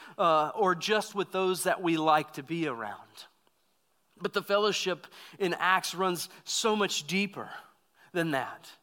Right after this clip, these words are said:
It's so special that those on the outside were added to the number daily. They saw the fellowship. They, they longed for that kind of community. That's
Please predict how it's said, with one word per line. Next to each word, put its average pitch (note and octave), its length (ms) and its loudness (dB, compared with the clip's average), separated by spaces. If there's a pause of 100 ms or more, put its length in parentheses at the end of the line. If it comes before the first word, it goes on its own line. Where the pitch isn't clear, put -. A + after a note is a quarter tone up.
(260)
It's - 340 -2
so A3+ 380 2
special G3 640 0
that D3 200 -2
those G#3 300 2
on F#3+ 80 0
the E3 160 -4
outside D#3+ 800 2 (220)
were F3+ 200 0
added G3+ 380 4
to G#3 140 -4
the F3+ 120 0
number E3+ 480 2 (240)
daily. F#3 340 4
They D3+ 140 0
saw G#3+ 560 4
the G3 100 2
fellowship. G3 640 0
They, E3+ 200 0 (160)
they F#3+ 100 4
longed F#3 680 4
for F3 140 -4
that D#3 260 2
kind F3 380 0
of D3 100 -8
community. E3+ 580 -4
That's F3 280 0